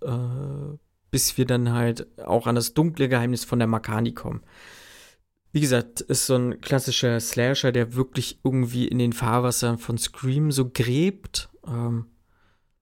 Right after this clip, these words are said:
ja, ohne halt wirklich diese Metaebene zu erreichen oder so. Äh, an sich kann man sich den ganz gut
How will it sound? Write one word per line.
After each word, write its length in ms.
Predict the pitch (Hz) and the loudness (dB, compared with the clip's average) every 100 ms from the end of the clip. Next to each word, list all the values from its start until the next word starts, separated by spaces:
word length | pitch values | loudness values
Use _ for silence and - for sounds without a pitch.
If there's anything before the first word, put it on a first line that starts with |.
| _ _ _ _ _ _ _ _ | _ _ _ _ _ _ _ _
ja, 460 | 90 87 120 120 120 | -4 -2 2 2 2
ohne 320 | 151 165 139 | 2 2 2
halt 200 | 131 120 | 0 0
wirklich 200 | 120 113 | -4 -4
diese 200 | 127 117 | 0 2
Metaebene 640 | 117 131 131 110 107 127 120 | 4 4 4 2 2 2 2
zu 140 | - | 2
erreichen 420 | 120 117 135 143 | 2 4 2 2
oder 200 | 131 123 | 2 2
so. 360 | 120 127 123 - | 2 2 2 2
Äh, 320 | 107 117 113 113 - - - - - _ _ | 2 2 2 -2 -14 -20 -20 -20 -20 _ _
an 200 | 123 127 | 2 2
sich 440 | 117 131 - - _ _ - _ _ _ _ _ _ _ | 4 2 0 -8 _ _ -20 _ _ _ _ _ _ _
kann 160 | - 147 | -2 2
man 100 | 180 | 2
sich 180 | 143 - | 2 -2
den 280 | 135 127 117 | 0 2 2
ganz 240 | 120 - | 0 -2
gut 180 | - | -6